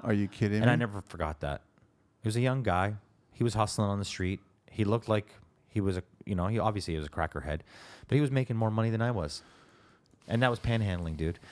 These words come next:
Speaker 2: If you see how many people feel sorry for these guys, and the unfortunate part is that the people that really need it don't have the vocal or the, they have pride and they don't ask for the money. They're the ones suffering and they're the ones that need it. When I'm saying this, it sounds like I'm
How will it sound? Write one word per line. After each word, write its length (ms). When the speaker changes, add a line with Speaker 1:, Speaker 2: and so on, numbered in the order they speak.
Speaker 2:
If 60
you 220
see 260
how 140
many 160
people 320
feel 240
sorry 320
for 140
these 180
guys, 280
and 100
the 60
unfortunate 460
part 200
is 200
that 80
the 100
people 320
that 160
really 240
need 240
it 220
don't 240
have 380
the 80
vocal 560
or 180
the, 320
they 100
have 180
pride 360
and 100
they 80
don't 220
ask 260
for 80
the 100
money. 360
They're 160
the 60
ones 180
suffering 420
and 140
they're 120
the 80
ones 180
that 120
need 200
it. 180
When 140
I'm 120
saying 320
this, 100
it 60
sounds 320
like 160
I'm 240